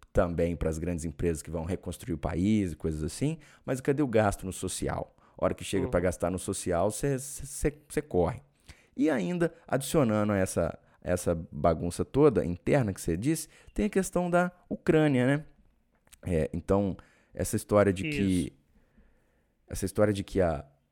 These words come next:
Speaker 1: a, tem, tem alguns autores que falam que a Guerra Fria nunca acabou, né? Eu acho um, isso um pouco demais, mas também não sou cientista político pra, pra dizer, mas a questão é a seguinte. A Ucrânia era típica, era, era, foi historicamente parte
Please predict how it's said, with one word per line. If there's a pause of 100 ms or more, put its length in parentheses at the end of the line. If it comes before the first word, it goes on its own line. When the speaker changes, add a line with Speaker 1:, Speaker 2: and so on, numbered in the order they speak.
(140)
Speaker 1:
a,
tem,
tem
alguns
autores
que
falam
que
a
Guerra
Fria
nunca
acabou,
né?
Eu
acho
um,
isso
um
pouco
demais,
mas
também
não
sou
cientista
político
pra, (180)
pra
dizer,
mas
a
questão
é
a
seguinte. (720)
A
Ucrânia
era (180)
típica,
era,
era, (140)
foi
historicamente
parte